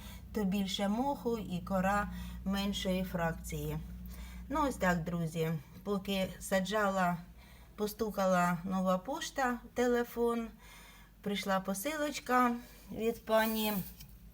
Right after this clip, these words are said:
Альони Фльор із Франції. Вже чекала на неї, бо там, ой, справжній ексклюзив, з яким я борюся вже, це, мабуть, буде, ну,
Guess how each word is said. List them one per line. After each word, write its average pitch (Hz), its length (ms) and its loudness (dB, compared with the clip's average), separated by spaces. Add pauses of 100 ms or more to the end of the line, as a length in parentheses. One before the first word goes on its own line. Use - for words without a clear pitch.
(600)
Альони 220 720 2 (160)
Фльор 202 380 4 (380)
із 185 160 -6
Франції. 180 720 0 (120)
Вже 190 240 -2
чекала 262 560 0
на 233 180 2
неї, 202 480 -2
бо 180 100 0
там, 277 480 2 (800)
ой, 240 260 4 (180)
справжній 190 720 2
ексклюзив, 220 600 -2
з 202 80 -4
яким 214 400 0
я 202 160 2
борюся 214 540 0
вже, 185 400 0 (440)
це, 202 140 -2
мабуть, 190 360 0
буде, 185 420 2 (640)
ну, 359 500 0